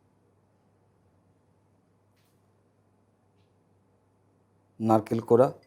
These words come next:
যেটা আমরা রেখেছিলাম একটুখানি, এর সঙ্গে আমরা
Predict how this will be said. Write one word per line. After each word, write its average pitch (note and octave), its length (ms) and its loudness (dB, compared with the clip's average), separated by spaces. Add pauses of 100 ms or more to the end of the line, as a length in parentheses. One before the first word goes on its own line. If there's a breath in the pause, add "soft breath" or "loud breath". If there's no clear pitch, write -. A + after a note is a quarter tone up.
(1120)
যেটা G#2+ 240 -2
আমরা G#2+ 200 4
রেখেছিলাম B2 480 0
একটুখানি, A#2+ 400 -6 (840)
এর C#3 180 4 (100)
সঙ্গে C3+ 300 2 (600)
আমরা A2+ 200 6